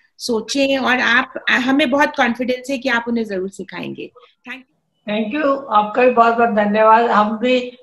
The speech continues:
Speaker 2: सोचेंगे कि आप और महिलाओं को जोड़िए और उनको भी बातें बताइए, पर और उनको ये मुश्किलों का नहीं बताइए आप, क्योंकि अगर आप ऑब्स्टेकल सोचने लगेंगे, फिर आप आगे नहीं बढ़ पाएंगे।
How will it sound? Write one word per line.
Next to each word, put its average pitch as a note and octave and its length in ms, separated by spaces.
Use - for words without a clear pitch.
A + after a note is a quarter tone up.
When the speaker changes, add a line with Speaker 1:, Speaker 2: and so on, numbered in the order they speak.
Speaker 2:
सोचेंगे A3+ 580
कि A#3 120
आप G#3 360
और G#3 260
महिलाओं G3+ 480
को G#3 100
जोड़िए F#3+ 640
और G3 140
उनको G3 300
भी G#3 240
बातें F#3 560
बताइए, F#3 760
पर A3+ 340
और A#3 340
उनको A#3+ 300
ये C4 160
मुश्किलों C4 540
का C#4+ 140
नहीं A#3 580
बताइए F#3 540
आप, F3 340
क्योंकि G#3+ 220
अगर A3 240
आप G#3+ 340
ऑब्स्टेकल A3 460
सोचने A#3 400
लगेंगे, G#3+ 600
फिर - 440
आप G3+ 180
आगे F#3 300
नहीं F#3 120
बढ़ E3+ 160
पाएंगे। C#3+ 600